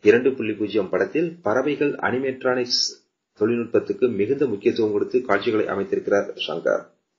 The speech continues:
மும்பை திரைப்பட விழாவில் அக்டோபர் இருபத்தி இரண்டாம் தேதியன்று பாகுபலி இரண்டு படத்தின் ஃபர்ஸ்ட் லுக் மற்றும் டீசர் வெளியிடப்பட உள்ளது.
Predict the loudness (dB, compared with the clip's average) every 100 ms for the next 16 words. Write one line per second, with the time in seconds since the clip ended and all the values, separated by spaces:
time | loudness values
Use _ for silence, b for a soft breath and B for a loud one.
0 | _ _ _ _ _ _ -2 0 2 0
1 | 4 4 4 0 0 -2 -2 -2 -2 0
2 | 0 0 0 0 0 0 0 0 0 0
3 | 0 0 -2 0 0 2 2 2 2 2
4 | 2 2 0 -2 -6 -2 0 0 -2 -2
5 | -2 -8 -4 -4 -4 -2 -2 0 -2 0
6 | 2 2 2 2 0 0 -2 -4